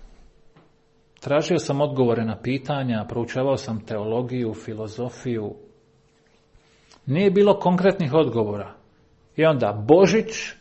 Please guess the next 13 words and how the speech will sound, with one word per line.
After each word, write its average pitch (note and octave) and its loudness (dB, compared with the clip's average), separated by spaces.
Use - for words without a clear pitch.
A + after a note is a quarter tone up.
Tisuću D#3+ -4
devetsto C#3+ 0
devedeset A#2+ -4
četvrte A2+ -10
u - -14
Splitu. - -12
Nedjeljni B2 2
program, C3 0
Sunday B2+ -4
Feast, B2+ -6
nedeljsko A#2 -4
srećanje. G#2 -14
Lekcija, D3+ 4